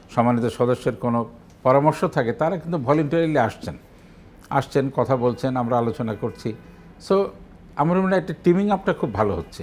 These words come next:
আমাদের টিম ওয়ার্কটা খুব ভালো হচ্ছে। দেখেন, আমাকে যদি ন্যাশনাল টিম নিয়ে মন্তব্য করতে হয়, আমার মনে হয় আমার আরেকটু পরে যে কথা বলা উচিত। কারণটা হলো যে নতুন একটা কমিটি দায়িত্ব নিয়েছে।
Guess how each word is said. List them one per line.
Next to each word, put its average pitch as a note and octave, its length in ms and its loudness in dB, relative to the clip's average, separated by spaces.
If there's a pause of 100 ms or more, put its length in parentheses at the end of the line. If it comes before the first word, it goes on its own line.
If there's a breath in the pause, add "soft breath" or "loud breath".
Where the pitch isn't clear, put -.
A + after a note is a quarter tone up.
আমাদের A2+ 320 -4
টিম D#3+ 200 2
ওয়ার্কটা D3+ 320 -2
খুব G2 140 -6
ভালো E2+ 200 -6
হচ্ছে। - 260 -18 (640)
দেখেন, G2 260 -2 (200)
আমাকে B2+ 340 -2
যদি C#3 260 -2 (100)
ন্যাশনাল B2 340 -4
টিম C3+ 180 -2
নিয়ে B2+ 120 -2 (320)
মন্তব্য G#2 400 -4
করতে A#2+ 340 -2
হয়, B2+ 180 4 (100)
আমার A2 360 -4
মনে A2+ 220 -2
হয় A2+ 220 -4 (840 loud breath)
আমার A#2+ 220 2
আরেকটু A2 720 0 (720)
পরে A#2 260 4
যে G#2 220 -2
কথা F#2+ 240 -2
বলা E2 220 -4 (120)
উচিত। - 220 -20 (680 loud breath)
কারণটা A2 380 0
হলো B2+ 220 0
যে A2 120 0 (100)
নতুন A2 200 -4
একটা A2+ 280 -4
কমিটি G#2+ 260 -4
দায়িত্ব F#2+ 300 -4 (140)
নিয়েছে। F#2+ 280 -6